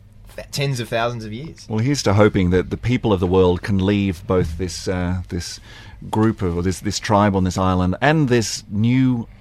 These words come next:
Speaker 2: newly discovered lost world up there alone for long enough for them to actually get on with what they do best, which is just existing. You're listening to The Science Show on this particular station.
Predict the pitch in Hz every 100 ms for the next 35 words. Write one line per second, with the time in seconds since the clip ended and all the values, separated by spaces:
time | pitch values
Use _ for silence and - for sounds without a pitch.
0 | - 131 139 123 107 - 120 101 87 85
1 | 104 95 - 101 101 90 87 90 - 87
2 | 85 - - - - 120 117 117 123 110
3 | 98 95 101 98 95 85 - - - -
4 | - 90 90 95 87 - 92 87 80 87
5 | - - 90 92 90 87 85 90 - 85
6 | 87 85 85 85 - 90 90 113 - -
7 | 95 87 - 80 73 - 113 113 107 101
8 | 90 90 90 87 85 82 90 82 - 90
9 | 87 85 85 85 - - - - - -
10 | - 85 82 - - -